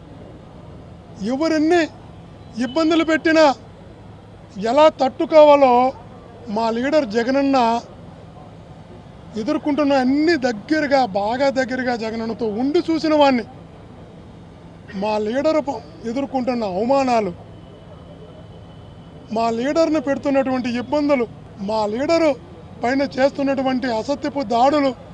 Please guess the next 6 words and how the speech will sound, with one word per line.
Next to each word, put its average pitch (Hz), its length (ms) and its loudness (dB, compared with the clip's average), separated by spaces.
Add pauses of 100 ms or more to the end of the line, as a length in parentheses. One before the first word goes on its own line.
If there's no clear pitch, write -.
(1080)
అనేకం 302 560 0
అత్యంత 285 280 -2 (100)
దగ్గరగా 240 340 -4 (100)
మా 220 80 0 (100)
లీడర్ని, 240 460 -2
మా 208 80 -2